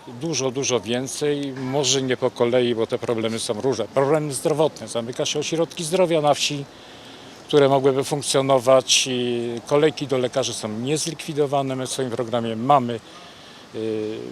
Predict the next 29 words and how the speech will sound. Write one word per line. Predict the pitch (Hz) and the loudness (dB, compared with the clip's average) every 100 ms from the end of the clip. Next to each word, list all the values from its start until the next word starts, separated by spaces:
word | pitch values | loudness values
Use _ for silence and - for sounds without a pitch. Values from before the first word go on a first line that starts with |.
| - | -2
pomysł, | 135 127 113 - | 0 0 0 0
jak | 120 - | -2 -2
to | 113 | -4
zrobić, | 101 123 131 135 131 - - | 0 2 2 0 -2 -2 -2
i | 117 113 113 113 101 | -4 -4 -4 -6 -2
także | 117 - 113 | -2 -2 0
bardzo | 123 107 120 | 0 0 -4
proszę, | 131 - 107 | -2 -2 -2
żeby | 113 110 | -2 -2
do | 110 | -4
tego | 110 107 107 | -6 -8 -6
programu | - 104 107 101 110 | -6 -4 -2 -4 -6
jednak | 117 110 98 - 135 | -6 -6 -8 -10 -8
mimo | 147 131 | -4 -4
wszystko | - 139 - | -4 -8 -6
zajrzeć, | 104 120 107 113 143 | 0 0 0 -4 -6
kto | - | -4
jest | 123 107 | -6 -2
bardzo | 123 117 | -4 -4
zainteresowany, | 110 117 104 113 104 113 101 110 131 151 - - - | -6 -8 -4 -4 -4 -4 -4 -4 -6 -10 -16 -18 -8
nie | 120 | -6
tylko | 117 120 - 107 | -4 -4 -4 -2
pobieżnie. | 110 104 120 - 127 123 127 - - - - | -2 -2 -2 -4 -6 -6 -6 -14 -20 -16 -4
Nasi | 123 - 131 | 0 0 -2
specjaliści | - 117 117 110 117 113 - 113 113 127 - - - - | -2 -2 0 -2 -2 -6 -4 -4 -6 -10 -18 -20 -14 -10
o | 110 | -8
tych | 120 101 | -8 -6
rzeczach | 107 - 107 101 - - | -6 -4 -6 -6 -14 -14
mówią. | 110 90 | -10 -10